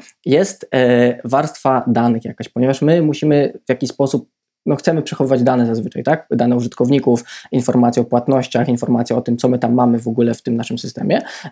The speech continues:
E, i tu jest baza danych i baza danych będzie też, e, związana bardzo mocno z web developmentem właśnie, e, w każdej technologii tak naprawdę. Tak więc tam jest,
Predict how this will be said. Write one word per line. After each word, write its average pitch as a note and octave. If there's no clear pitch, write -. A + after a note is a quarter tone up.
E, B2
i D3
tu G#3
jest F3+
baza D3+
danych A2+
i B2
baza C3+
danych D3+
będzie C#3
też, D3
e, A#2+
związana B2+
bardzo A#2+
mocno B2
z A#2+
web B2
developmentem A#2+
właśnie, A#2
e, A2+
w -
każdej A2+
technologii A#2+
tak -
naprawdę. A2
Tak B2+
więc B2
tam D3
jest, C3